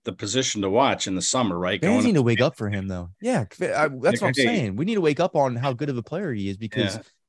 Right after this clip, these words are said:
Speaker 2: there was way too much talk about him battling for that job with Jack Driscoll, but that was all media driven. That's
Speaker 1: Yeah,
Speaker 2: the
Speaker 1: the
Speaker 2: first
Speaker 1: Eagles
Speaker 2: thing you
Speaker 1: never
Speaker 2: can't
Speaker 1: let it, the Eagles never let it grow legs. You know, they put Seumalo, and, and part of it too was Seumalo. You wondered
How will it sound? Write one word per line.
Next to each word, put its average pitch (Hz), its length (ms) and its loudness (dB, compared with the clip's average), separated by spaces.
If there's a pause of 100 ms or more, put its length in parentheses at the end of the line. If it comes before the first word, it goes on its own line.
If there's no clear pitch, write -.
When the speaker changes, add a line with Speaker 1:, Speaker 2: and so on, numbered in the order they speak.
(140)
Speaker 2:
there 185 80 -2
was 185 120 0
way 165 240 2
too 185 140 -8
much 139 220 -2
talk 156 260 -2
about 101 340 0 (420)
him 143 220 0
battling 123 420 2
for 104 400 -4 (180)
that 120 100 2
job 117 340 2
with 107 260 0 (960)
Jack 131 200 4
Driscoll, 131 280 0
but 107 100 0
that 165 80 6
was 202 100 2
all 165 100 4
media 139 320 0
driven. 95 400 -10 (420)
That's - 120 0
Speaker 1:
Yeah, 117 60 0
Speaker 2:
the 135 40 -2
Speaker 1:
the 120 60 -2
Speaker 2:
first 214 160 6
Speaker 1:
Eagles 185 140 6
Speaker 2:
thing 127 60 2
you 175 60 6
Speaker 1:
never 170 160 8
Speaker 2:
can't 165 120 8
Speaker 1:
let 139 400 -2
it, - 40 -6
the 127 60 0
Eagles 165 240 6
never 165 200 6
let 160 160 6
it 160 100 0
grow 156 180 8
legs. 123 440 4
You 101 100 -2
know, 110 160 2
they 113 160 4
put 131 200 0
Seumalo, 135 380 4
and, 143 260 2
and 160 160 2
part 277 240 6
of 202 60 4
it 160 160 2
too 156 180 0
was 117 180 -2
Seumalo. 127 560 0
You 107 100 -4
wondered 113 420 -2